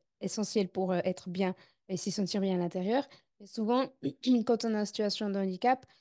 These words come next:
on a des aides qui viennent faire le ménage parce que c'est des choses qui sont pas possibles. Et je me demandais si, euh, ça, ça va impacter l'énergie de la maison, du fait que ce soit quelqu'un d'autre,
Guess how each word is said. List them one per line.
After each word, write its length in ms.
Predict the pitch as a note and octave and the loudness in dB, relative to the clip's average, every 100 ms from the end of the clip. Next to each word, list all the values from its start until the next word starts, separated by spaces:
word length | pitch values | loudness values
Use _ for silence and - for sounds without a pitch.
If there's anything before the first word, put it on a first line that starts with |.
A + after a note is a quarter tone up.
| _ _ - | _ _ -4
on 400 | A#3 A#3+ A#3+ A3 | 0 0 0 0
a 680 | G#3 G3 G3 F#3+ F#3 F#3 F#3 | 0 0 -2 -4 -6 -6 -4
des 240 | G3+ F3+ | -4 2
aides 220 | D4+ A#3 | 2 2
qui 180 | - G#3+ | -2 -4
viennent 180 | G#3 G3+ | -2 -2
faire 160 | A3+ | 0
le 80 | G3 | 0
ménage 300 | F3+ F#3 A#3 | 0 -2 -2
parce 120 | F#3+ | -6
que 20 | F#3 | -8
c'est 60 | |
des 60 | F3+ | -6
choses 140 | F#3+ | -6
qui 100 | - | -6
sont 100 | F3 | -8
pas 120 | E3 | -8
possibles. 480 | D#3 D#3+ - D4 A#3 - - _ _ _ | -8 -8 2 4 2 0 -18 _ _ _
Et 120 | C4 A#4 | 4 4
je 140 | C4 A#3 | 4 4
me 120 | G#3+ | 4
demandais 520 | G#3 A#3 C4 A3 C#4+ G4 | 6 6 6 6 2 2
si, 560 | - - C#4+ D4 G4 - _ _ | -4 -2 4 4 4 -2 _ _
euh, 280 | G#3 G3+ G3+ | -2 0 -2
ça, 240 | - C4 | 0 0
ça 200 | D#4 B3+ | 0 0
va 160 | G3+ G3 - | 0 -2 -2
impacter 640 | C4 C4 B3 - C#4+ D4 | -2 0 -2 -4 -6 -4
l'énergie 560 | A#3+ A3+ A3 G#3+ A3 A#3 | -2 -2 -2 -4 -4 -4
de 60 | |
la 120 | G#3 | -2
maison, 360 | G3+ G#3 G3 B3+ | -2 -2 -2 -2
du 120 | A3+ | -4
fait 260 | F#3 - - | -2 -4 -2
que 120 | G#3+ | -6
ce 120 | - | -4
soit 180 | G3+ G3+ | -4 -6
quelqu'un 460 | - G#3+ G3+ G#3+ G3+ | -2 -2 -2 -2 0
d'autre, 380 | A#3 F4 - | 2 0 -2